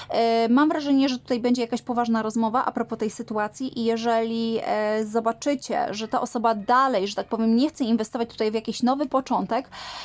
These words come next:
e, a mam wrażenie, że tak właśnie może być, to po prostu odejdziecie od tej sytuacji, tak?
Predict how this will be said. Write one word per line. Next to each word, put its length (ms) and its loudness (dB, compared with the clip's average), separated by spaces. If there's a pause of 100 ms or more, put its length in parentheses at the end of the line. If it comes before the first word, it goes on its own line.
(140)
e, 300 2
a 80 2
mam 160 4
wrażenie, 380 4
że 80 -6
tak 140 -4
właśnie 240 -2
może 220 0
być, 280 -4
to 100 -4
po 100 -4
prostu 260 -4
odejdziecie 460 0
od 60 -8
tej 120 -8
sytuacji, 560 -10
tak? 320 -4